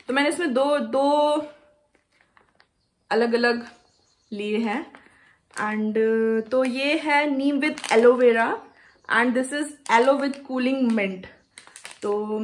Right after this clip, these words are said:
ये मेरे को था, ये था buy one get one free, तो ये था वन हंड्रेड टेन का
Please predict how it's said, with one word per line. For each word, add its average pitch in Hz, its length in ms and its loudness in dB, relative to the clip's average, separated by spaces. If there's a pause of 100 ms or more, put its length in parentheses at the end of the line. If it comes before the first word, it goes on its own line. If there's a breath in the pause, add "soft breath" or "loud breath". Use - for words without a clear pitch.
(220)
ये 277 160 -2
मेरे 330 180 0
को 339 280 2
था, 277 480 0 (240)
ये 247 120 -6
था 294 180 0
buy 233 160 4
one 254 180 -2
get 240 180 0
one 262 280 -2
free, 277 260 -6
तो 277 100 -4
ये 262 360 -6
था 254 120 -8
वन 233 280 -4
हंड्रेड 233 280 -4
टेन 214 260 -4
का 220 480 -4